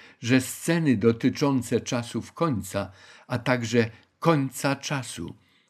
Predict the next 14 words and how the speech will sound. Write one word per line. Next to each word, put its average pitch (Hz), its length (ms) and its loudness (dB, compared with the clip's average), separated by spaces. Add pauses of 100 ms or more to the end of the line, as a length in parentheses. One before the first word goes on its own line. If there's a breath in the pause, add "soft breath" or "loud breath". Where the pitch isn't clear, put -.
(140)
opisywane 135 720 2
są 131 240 4
nie 196 240 4
tylko 123 400 2
w - 60 -2
Księdze 107 460 0
Objawienia, 107 600 0 (360 loud breath)
ale 127 240 4
też 123 300 4
w 101 180 -2
wielu 135 460 6 (120)
innych 127 640 4 (340)
biblijnych 110 640 4
proroctwach. 147 920 -4